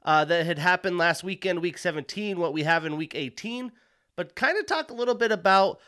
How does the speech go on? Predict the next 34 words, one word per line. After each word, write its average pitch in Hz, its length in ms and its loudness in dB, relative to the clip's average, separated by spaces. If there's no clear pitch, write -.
the 175 80 -6
situations 208 760 0
where 175 120 -4
teams 202 300 -6
stand, 180 440 2
what, 180 220 -2
what 175 140 -6
we 175 100 -4
could - 180 -12
potentially 170 720 -8
forecast, 185 880 2
and 143 240 -2
do 202 100 -4
the 214 120 0
fan 233 320 0
bases 226 360 0
have 202 180 4
any 208 200 2
excitement 185 560 -4
heading 180 320 -4
into 170 680 -6
the 160 140 -2
next 151 400 -4
football 139 420 -8
season? 165 460 -8
So, 165 340 -2
first, 254 400 -2
tough - 240 4
news 226 220 -2
for - 80 -8
the 185 100 -2
Bengals. 196 720 0
The 143 120 -8
Bengals 202 500 0